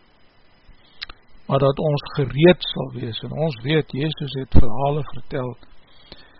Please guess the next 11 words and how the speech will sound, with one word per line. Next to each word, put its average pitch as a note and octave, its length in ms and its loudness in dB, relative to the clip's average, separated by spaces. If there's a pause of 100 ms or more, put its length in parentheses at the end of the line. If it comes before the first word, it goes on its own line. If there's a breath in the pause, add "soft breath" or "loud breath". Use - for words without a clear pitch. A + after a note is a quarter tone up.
(380 loud breath)
sodat C#3 420 0
ons C#3+ 280 -4
kan C3 200 -4
verstaan C#3 600 0 (920)
dat B2 260 -2
jy C3 220 2 (320)
gereed C3 920 -2 (580)
moet C3 240 -4
wees. C3 360 0
Hy B2+ 120 -2 (160)
tekens B2 580 -4